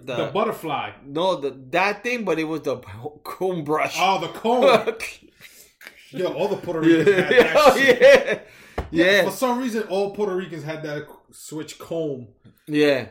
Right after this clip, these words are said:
Speaker 2: You think it's a knife, and then whoosh, and then they comb the hair. But it was, I had that, the switchblade, and I had the butterfly.
Speaker 1: Mm-hmm.
Speaker 2: And I never knew how to open the butterfly.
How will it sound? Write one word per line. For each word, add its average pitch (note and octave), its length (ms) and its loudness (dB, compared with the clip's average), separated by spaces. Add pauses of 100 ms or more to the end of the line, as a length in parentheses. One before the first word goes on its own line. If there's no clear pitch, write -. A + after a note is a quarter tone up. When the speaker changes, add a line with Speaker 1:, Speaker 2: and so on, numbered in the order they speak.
Speaker 2:
You D3+ 120 -16
think D#3 240 -12
it's D3+ 100 -8
a D3 80 -8
knife, D3 280 -10
and C#3 100 -14
then C3 60 -10
whoosh, - 400 -14
and D3+ 140 -14
then C#3 180 -12 (120)
they C3 140 -14
comb C3 260 -14
the B2+ 60 -12
hair. A#2+ 260 -14
But B2 120 -12
it C#3 100 -10
was, C#3+ 360 -12 (800)
I B2+ 100 -14
had C#3+ 320 -10
that, C3 280 -10
the B2 80 -14
switchblade, D#3 680 -12
and C3 140 -14
I B2+ 40 -16
had C3+ 180 -14
the A#2 60 -12
butterfly. A#2 680 -12 (420)
Speaker 1:
Mm-hmm. C3+ 360 -12 (340)
Speaker 2:
And C3+ 120 -14
I C#3+ 80 -10
never D#3+ 280 -10
knew D#3+ 180 -10
how C#3+ 100 -10
to C#3 140 -10
open C#3 320 -16
the B2 80 -14
butterfly. A#2+ 460 -14